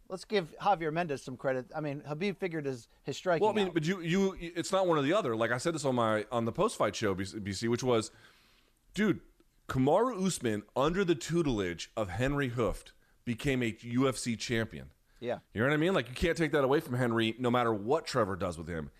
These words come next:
Speaker 2: He became a champion with that guy. It's just that he was able to maintain the lead on the pack by switching things up once he had reached that advanced stage. He got to the black belt, so to speak, and now he wants to do other things once he's in, into that space. So, like,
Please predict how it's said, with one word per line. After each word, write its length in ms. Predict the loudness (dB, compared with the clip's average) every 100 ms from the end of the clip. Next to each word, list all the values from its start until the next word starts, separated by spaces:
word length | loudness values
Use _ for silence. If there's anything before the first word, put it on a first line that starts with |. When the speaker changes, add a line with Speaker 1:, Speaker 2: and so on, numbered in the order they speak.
| _
Speaker 2:
He 240 | -4 0 0
became 380 | -2 0 0
a 40 | 0
champion 480 | -2 -2 0 -4 -4
with 380 | 0 2 2 2
that 240 | 0 0
guy. 400 | -2 -2 -2 -6 -12 _ -20 -20 -8
It's 180 | -6 0
just 220 | 2 0
that 60 | -2
he 100 | 0
was 120 | 2
able 200 | 4 2
to 60 | 2
maintain 840 | 0 -2 -4 -2 0 0 0 0
the 100 | -2
lead 320 | 0 0 2
on 120 | 0
the 60 | -2
pack 460 | -2 0 0 -4 -16 -20 -12 -2
by 140 | 0
switching 400 | 2 -2 0 -2
things 240 | -2 0
up 200 | 2 0 -6 _
once 340 | -8 -2 -2 0
he 80 | -2
had 140 | 0
reached 180 | -2 -2
that 100 | -2
advanced 440 | -2 -6 -6 -10
stage. 420 | -2 0 2 0
He 80 | -2
got 220 | -2 -2
to 80 | -2
the 80 | -4
black 360 | -2 -2 -2 -4
belt, 220 | -4 -4
so 100 | -8
to 80 | -8
speak, 380 | -8 -8 -8 _ -20 -20 _ _
and 500 | -2 0 0 -2 -4 -8
now 200 | -2 -2
he 100 | 0
wants 220 | 0 -2 0
to 60 |
do 120 | 2 2
other 100 | 2
things 400 | -2 -4 -6 -6
once 180 | -6 -4
he's 140 | -4
in, 200 | -4 -6
into 260 | -6 -4 0
that 200 | 0 -2
space. 360 | -2 0 2
So, 140 | 2 2
like, 300 | 2 0